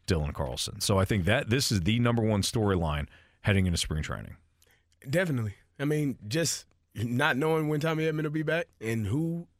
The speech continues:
Speaker 2: is going to take over that center field position if either one of them are, are able to or willing to. Willing, willing.
Speaker 1: The second, the second,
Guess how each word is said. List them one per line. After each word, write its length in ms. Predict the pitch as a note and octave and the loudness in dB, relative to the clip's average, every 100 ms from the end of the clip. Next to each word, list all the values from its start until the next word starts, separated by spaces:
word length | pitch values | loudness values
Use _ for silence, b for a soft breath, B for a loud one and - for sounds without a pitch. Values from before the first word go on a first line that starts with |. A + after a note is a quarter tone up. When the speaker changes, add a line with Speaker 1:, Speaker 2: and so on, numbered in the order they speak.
| _ _ | _ _
Speaker 2:
is 200 | A2+ D3 | -2 0
going 260 | B2+ C3+ D#3 | 0 -2 -2
to 100 | E3 | -2
take 240 | C#3+ B2+ | -2 -2
over 180 | A#2+ A#2+ | -2 -2
that 160 | A#2+ A#2 | -4 -4
center 180 | A#2+ A2+ | -6 -4
field 260 | D3+ A#2 | -4 -4
position 400 | B2 A2+ A2+ B2 b b b b b _ | -4 -6 -4 -6 b b b b b _
if 140 | C#3+ A2+ | -4 -2
either 200 | C#3+ C#3+ | -2 0
one 180 | D3+ C#3 | 0 0
of 120 | A2+ | -2
them 140 | A#2+ - | -4 -4
are, 280 | A2+ A2+ - | -4 -2 -2
are 280 | A2+ A2 G#2+ - - | -2 -2 -4 -8 -4
able 220 | C3+ C#3 | -2 -2
to 140 | B2 C#3 | -2 -2
or 80 | |
willing 240 | C#3 E3 G#2 | 0 -2 -4
to. 180 | F2 E2+ A#2 | -8 -10 -6
Willing, 200 | C#3 B2 | -4 -4
willing. 260 | C#3+ C3+ E2+ - | -4 -4 -6 -2
Speaker 1:
The 120 | A2+ | 0
second, 520 | - - C#3 D#3+ C3 | 2 2 2 2 2
the 240 | - A2 G#2 | 2 2 2
second, 520 | - A#2+ B2+ A2+ - | 2 2 2 0 -2